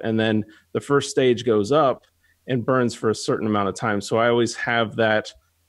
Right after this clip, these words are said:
time, uh, kinda dialed in. So I know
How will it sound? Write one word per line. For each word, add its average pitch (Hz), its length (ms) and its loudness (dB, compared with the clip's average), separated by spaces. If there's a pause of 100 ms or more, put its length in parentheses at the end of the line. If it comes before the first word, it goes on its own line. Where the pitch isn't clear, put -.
(140)
time, 107 720 -2 (320)
uh, 101 300 -2 (440)
kinda 107 220 -2
dialed 113 480 0
in. 104 280 2
So - 160 -4
I 107 140 2
know 113 540 0